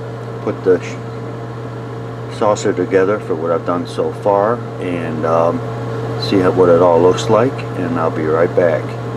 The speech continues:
All right, everybody, another update on the Hannibal. Got it all together temporarily on my workbench. Um, main saucer, upper and lower, primered.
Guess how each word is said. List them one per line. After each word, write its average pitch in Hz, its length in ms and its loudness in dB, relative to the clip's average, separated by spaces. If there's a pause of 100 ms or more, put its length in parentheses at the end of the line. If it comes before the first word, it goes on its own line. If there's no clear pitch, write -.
(800)
All 113 120 2
right, 82 140 4
everybody, 80 440 2
another 85 280 2
update 80 400 0
on 78 100 -2
the 78 60 -4
Hannibal. 80 480 -2 (280)
Got 78 140 -2
it 80 200 -2
all 92 260 4
together 90 380 4
temporarily 80 800 0 (180)
on 78 200 -4
my 73 140 -2
workbench. 78 680 -2 (1080)
Um, 69 420 -4 (100)
main 73 280 0
saucer, 87 640 0 (400)
upper - 280 -2
and 80 120 -2
lower, 78 320 4
primered. 85 560 -2